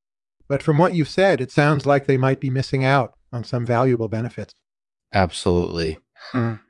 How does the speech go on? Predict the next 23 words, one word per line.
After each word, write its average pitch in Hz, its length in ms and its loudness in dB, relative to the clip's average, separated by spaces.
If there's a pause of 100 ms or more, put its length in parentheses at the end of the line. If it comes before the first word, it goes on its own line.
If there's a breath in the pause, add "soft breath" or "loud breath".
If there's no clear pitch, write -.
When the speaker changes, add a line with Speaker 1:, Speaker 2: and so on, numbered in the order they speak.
(160)
Speaker 2:
And 107 120 6
I 110 80 6
think 123 180 4
that 110 140 2
there 101 180 4
are 95 60 4
a 95 60 4
lot 101 280 4
of 101 100 -4
people 98 340 -2
who 92 120 0
don't 95 380 2
use 92 680 -4
hammers 95 800 0 (100)
because 90 460 -2
they 90 160 2
just 87 320 -2
don't 90 260 0
like 87 560 -4
the 82 140 -8
sound 160 420 0
they 160 120 -4
make. - 480 -10